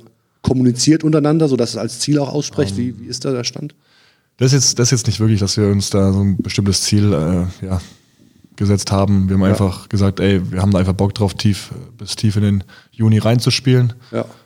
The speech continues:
Speaker 2: Wir sagen auch, mit der Truppe ist alles möglich. Äh, natürlich muss man erstmal Bayern und, äh, Alba schlagen in der, in der Serie.
Speaker 1: Ja.
Speaker 2: Äh,
Speaker 1: Ja.
Speaker 2: natürlich haben die beiden extrem viel Qualität einfach.
Speaker 1: Ja.
Speaker 2: Das muss man dann erstmal schaffen, aber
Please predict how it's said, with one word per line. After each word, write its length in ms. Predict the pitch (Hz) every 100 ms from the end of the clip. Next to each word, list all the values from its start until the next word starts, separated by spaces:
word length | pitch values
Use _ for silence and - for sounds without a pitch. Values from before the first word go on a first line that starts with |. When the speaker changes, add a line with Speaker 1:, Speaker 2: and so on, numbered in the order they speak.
| _
Speaker 2:
Wir 80 | 107
sagen 220 | 107 113
auch, 80 | 107
mit 120 | 107
der 80 | 104
Truppe 220 | 113 110
ist 80 | 104
alles 220 | 107 95
möglich. 460 | 101 107 127 - - _ _ _
Äh, 300 | 107 104 101 101 - _ _ _
natürlich 320 | 107 110 110
muss 140 | 117 117
man 100 | 120
erstmal 500 | 110 107 113 107 104
Bayern 460 | 95 101 110 110
und, 240 | 110 104 98
äh, 140 | 101
Alba 300 | 85 104 107
schlagen 480 | 104 107 104 113 123 117 _ _ _ _ _
in 100 | 117
der, 120 | 110
in 60 | 110
der 120 | 113
Serie. 440 | 107 113 123 127 117
Speaker 1:
Ja. 100 | 120
Speaker 2:
Äh, 460 | 117 101 101 98 104
Speaker 1:
Ja. 80 | 107
Speaker 2:
natürlich 240 | 98 - 104
haben 80 | 107
die 80 |
beiden 200 | 101 95
extrem 360 | 101 95 - 101
viel 160 | 104 101
Qualität 440 | 104 98 101 101
einfach. 420 | 101 110 113 107 - -
Speaker 1:
Ja. 140 | 107 -
Speaker 2:
Das 100 | -
muss 120 | 107
man 80 | 104
dann 80 | 101
erstmal 260 | 98 104 95
schaffen, 340 | 98 101 120
aber 340 | 98 98 98